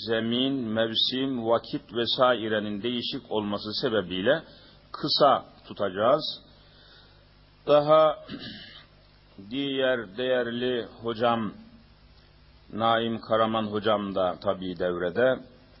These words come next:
Sonra Profesör Babuna hocamız, değerli misafirimiz de burada. Akşemseddin Hazretlerinin şahsiyeti hakkında size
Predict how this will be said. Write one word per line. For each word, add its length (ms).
Sonra 640
Profesör 680
Babuna 540
hocamız, 680
değerli 320
misafirimiz 720
de 140
burada. 440
Akşemseddin 920
Hazretlerinin 1040
şahsiyeti 560
hakkında 520
size 420